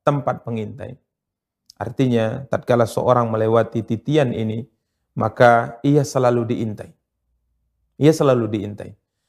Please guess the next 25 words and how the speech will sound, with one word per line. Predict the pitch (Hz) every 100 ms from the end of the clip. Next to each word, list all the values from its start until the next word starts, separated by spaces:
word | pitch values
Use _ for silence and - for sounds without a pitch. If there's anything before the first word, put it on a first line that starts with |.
| -
Artinya | 113 127 180
orang-orang | 147 147 143 180 190 165
yang | 139 123
dipastikan | 123 127 - 190 180 156
oleh | 147 139
Allah | 143 156
Subhanahu | 147 143 131
wa | 135
taala | 151 143
akan | 135 127
jatuh | 147 151 143
ke |
dalam | 131 135 135
api | 135 135 127
neraka, | 123 139 135 139 151 - _ -
maka | 135 160
dia | 156 180 165
akan | 165 156
diintai | 143 156 175 170 165
dengan | 151 156 147
pengintaian | 151 156 151 143 180 185
yang | 170 156
sangat | 156 170
luar | 147 180 165
biasa, | 175 180 135 120